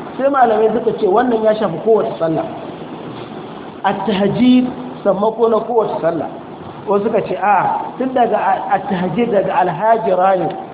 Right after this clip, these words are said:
ya shafi sallah azhar ne kadai, tunda ita ce ake yin ta a zafin rana, da kuma wa-, sallar da take zama matsayin sallah azhar kamar sallar juma'a ke.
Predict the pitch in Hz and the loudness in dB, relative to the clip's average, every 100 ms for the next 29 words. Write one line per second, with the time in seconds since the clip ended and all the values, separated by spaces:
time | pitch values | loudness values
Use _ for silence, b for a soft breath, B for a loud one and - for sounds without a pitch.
0 | - - - - - 196 226 220 170 180 | -16 -16 -16 -18 -4 2 2 2 -2 0
1 | 226 214 202 170 143 - - 160 165 - | 0 2 0 0 -4 -4 -4 -4 -6 -4
2 | 214 247 247 - - - - 208 202 180 | 0 0 0 -6 -14 -16 -6 -2 0 0
3 | 208 202 175 180 190 185 - 143 165 196 | 0 0 0 2 2 0 0 0 2 2
4 | 202 202 208 214 240 - - - - - | 2 2 2 2 0 -2 -8 -12 -12 -2
5 | 180 185 233 233 226 233 247 262 240 190 | -2 0 0 2 2 2 0 2 2 2
6 | 196 220 220 185 214 233 233 233 - - | 2 2 2 -2 0 2 2 -2 -8 -12
7 | - 175 214 220 220 208 233 226 226 - | -16 -8 -6 0 0 0 0 0 2 0
8 | 175 165 214 190 165 175 175 202 170 165 | 0 0 -2 -2 -2 -4 -2 -2 -2 -2
9 | 170 - - | -2 -2 -4